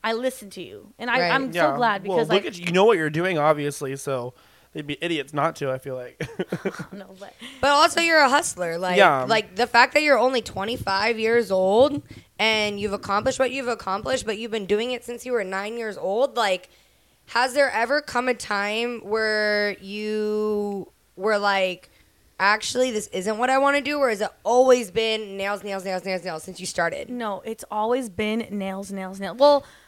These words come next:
Speaker 1: for example, I lo-, I love doing nails, and I've always been in love with, like, singing, for example. But I was like, "That's not realistic."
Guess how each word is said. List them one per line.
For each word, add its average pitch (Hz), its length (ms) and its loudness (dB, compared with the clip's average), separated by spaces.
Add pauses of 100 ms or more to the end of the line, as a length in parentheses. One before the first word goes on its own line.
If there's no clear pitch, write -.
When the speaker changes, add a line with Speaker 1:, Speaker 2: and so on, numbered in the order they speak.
(960)
Speaker 1:
for 302 140 -2
example, 262 420 2
I 254 140 6
lo-, 262 260 0
I 269 120 4
love 311 180 0
doing 311 180 0
nails, 240 400 0
and 240 140 -2
I've 226 140 -2
always 240 340 0
been 226 240 -8
in 202 120 -12
love 190 200 -12
with, 190 100 -12
like, 185 280 -14
singing, 175 400 -6
for 180 140 -2
example. 180 420 -4
But 220 180 4
I 226 80 8
was 269 100 2
like, 269 140 0
"That's 240 220 0
not 277 160 6
realistic." 247 680 -2